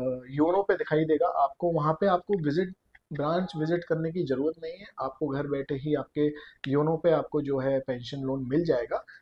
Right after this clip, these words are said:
easily मिल जाएगा और कोई guarantee की भी ज़रूरत नहीं पड़ेगी। अ, अब मैं आपको बता देता हूँ कि डॉक्यूमेंट्स क्या-क्या लगते हैं। जो लोग pensioner हैं, आपको pension slip देनी है अपनी, पीपीओ लेटर देना है, PAN card, Aadhaar card, तीन photo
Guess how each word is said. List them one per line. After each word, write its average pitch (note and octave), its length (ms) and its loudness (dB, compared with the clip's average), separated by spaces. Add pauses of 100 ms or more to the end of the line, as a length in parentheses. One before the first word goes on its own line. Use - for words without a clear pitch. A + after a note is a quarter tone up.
(140)
easily G3+ 320 4
मिल C#3+ 160 4
जाएगा C3 360 2 (340)
और C#3 180 4
कोई D#3+ 160 4
guarantee D3+ 440 2
की F#3+ 60 0
भी F#3 120 0
ज़रूरत D3+ 240 0
नहीं C#3 100 -20
पड़ेगी। B2 360 -4 (680)
अ, C3+ 380 4
अब D3 60 0
मैं F3 120 4
आपको F#3+ 180 0
बता E3+ 260 6
देता F3+ 180 4
हूँ G3 100 0
कि G#3 60 -4
डॉक्यूमेंट्स F#3 500 0
क्या-क्या F#3 260 0
लगते F3 300 0
हैं। G3+ 140 -2 (120)
जो D3+ 200 2
लोग D3+ 200 0
pensioner D3+ 460 -4
हैं, A3+ 80 -8 (420)
आपको C3+ 280 2
pension D3+ 440 -4
slip F3+ 240 -4
देनी E3 340 0
है F3 140 2
अपनी, E3 240 -6 (160)
पीपीओ B2+ 340 -2
लेटर D3+ 280 0
देना D3 260 0
है, D#3+ 100 -6 (460)
PAN D3+ 240 2
card, G#3 240 4
Aadhaar C#3 340 0
card, G3+ 180 2
तीन E3 400 -2
photo E3+ 520 -2